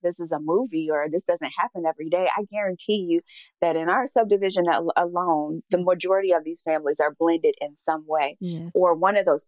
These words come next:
Speaker 1: parents grew up in a blended family household.
Speaker 2: Absolutely.
Speaker 1: I was a product of a blended family,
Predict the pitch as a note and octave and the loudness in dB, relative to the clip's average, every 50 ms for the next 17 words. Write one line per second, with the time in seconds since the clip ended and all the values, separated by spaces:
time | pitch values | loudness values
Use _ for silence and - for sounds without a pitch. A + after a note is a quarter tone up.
0 | - A3 G3+ G#3 F#3 D3+ - - - - E3+ E3 D#3 D#3+ D#3 - E3 D3+ C#3+ C#3 | -2 2 2 4 4 2 0 -2 -2 0 2 4 4 4 2 0 -2 -6 -4 -2
1 | - D3+ D#3 D3+ C#3+ B2+ - - D#3+ D3+ C3+ C#3 D#3 D3 D3+ C#3 F3+ D#3 D#3 - | 0 2 2 2 2 0 -2 -2 -2 0 0 0 2 2 2 0 0 -4 -4 -4
2 | - - - D3+ D3+ D#3 F3 - - - _ _ _ _ - F#3 F#3 G3+ A#3+ C4+ | -4 -4 -6 -8 -8 -8 -10 -12 -14 -20 _ _ _ _ 4 4 4 4 2 4
3 | C4 A#3 F#3+ E3+ E3+ - E3 D3+ D3+ D3+ D3+ - - D3 D3+ D3+ D3+ D#3 D3 C#3+ | 2 2 2 2 0 2 2 2 2 0 -2 -2 -2 -2 -2 -4 -6 -4 -4 -4
4 | C#3+ C#3+ - - - C#3+ C#3 C#3 D#3 D3+ D#3 D#3+ F3+ | -2 -4 -4 -4 -4 -6 -4 -4 -6 -4 -4 -4 -4